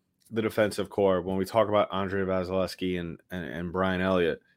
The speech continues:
you know, we could discuss, you know, how big of a factor it was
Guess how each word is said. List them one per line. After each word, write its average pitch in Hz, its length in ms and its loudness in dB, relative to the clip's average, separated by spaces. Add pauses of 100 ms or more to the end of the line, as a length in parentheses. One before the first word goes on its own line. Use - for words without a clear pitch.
(220)
you 139 100 -2
know, 131 120 8
we 135 140 8
could 139 180 4
discuss, 123 640 8 (1200)
you 127 80 4
know, 120 120 8
how 139 200 10
big 120 220 6
of 117 80 4
a 101 60 2
factor 113 600 8
it 82 100 -2
was 101 640 2